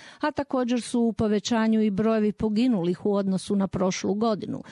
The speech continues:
Prošle godine pri prelasku život je izgubilo šezdeset devet ljudi,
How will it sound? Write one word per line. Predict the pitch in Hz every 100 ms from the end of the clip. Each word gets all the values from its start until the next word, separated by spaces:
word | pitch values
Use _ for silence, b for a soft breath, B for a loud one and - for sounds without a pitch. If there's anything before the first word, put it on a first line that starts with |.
| B B
Prošle | - 247 226 202
godine | 196 196 190 196 196
pri | - 208
prelasku | - 254 226 208 - 220
život | 196 220 202 -
je | 202
izgubilo | 185 214 196 190
šezdeset | 180 202 185 196 - 196 196
devet | 190 214 254 -
ljudi, | 277 254